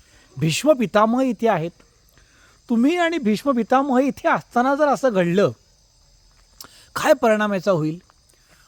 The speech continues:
अख्ख्या जगामध्ये महायुद्ध होईल लगबग, मोठमोठे वीर धारातीर्थी पडतील. त्यामुळे हे जे तुम्ही चुकीचे वागलेले आहात,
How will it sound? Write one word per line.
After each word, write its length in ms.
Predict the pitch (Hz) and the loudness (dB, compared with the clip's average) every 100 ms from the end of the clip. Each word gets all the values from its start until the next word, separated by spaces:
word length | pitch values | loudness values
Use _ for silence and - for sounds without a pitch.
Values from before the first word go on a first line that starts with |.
| - | -12
अख्ख्या 260 | 180 - 254 | -6 0 2
जगामध्ये 460 | 185 180 262 277 302 | 2 4 4 2 0
महायुद्ध 500 | 240 165 247 262 277 | 0 0 0 2 2
होईल 220 | 226 220 | 2 2
लगबग, 320 | 151 127 135 - - _ _ _ _ _ _ _ _ _ | -4 -4 -6 -8 -16 _ _ _ _ _ _ _ _ _
मोठमोठे 460 | 202 247 262 254 277 | 0 0 2 0 0
वीर 380 | 180 247 294 311 - _ _ | 2 2 2 -2 -10 _ _
धारातीर्थी 540 | 160 170 208 196 170 180 | -4 0 0 0 -2 -2
पडतील. 380 | 151 123 120 107 _ _ _ _ _ _ _ _ _ _ _ _ _ _ _ _ _ _ _ _ _ | -4 -4 -8 -14 _ _ _ _ _ _ _ _ _ _ _ _ _ _ _ _ _ _ _ _ _
त्यामुळे 460 | 262 277 311 311 311 302 _ _ _ _ _ _ _ _ _ _ _ _ _ _ _ | -6 0 2 2 0 -8 _ _ _ _ _ _ _ _ _ _ _ _ _ _ _
हे 60 | 220 | -2
जे 140 | 226 | 0
तुम्ही 180 | 240 254 - | 0 -2 -2
चुकीचे 300 | 202 254 330 | -2 0 4
वागलेले 420 | 285 214 226 220 | 2 2 2 4
आहात, 240 | 180 170 | 4 2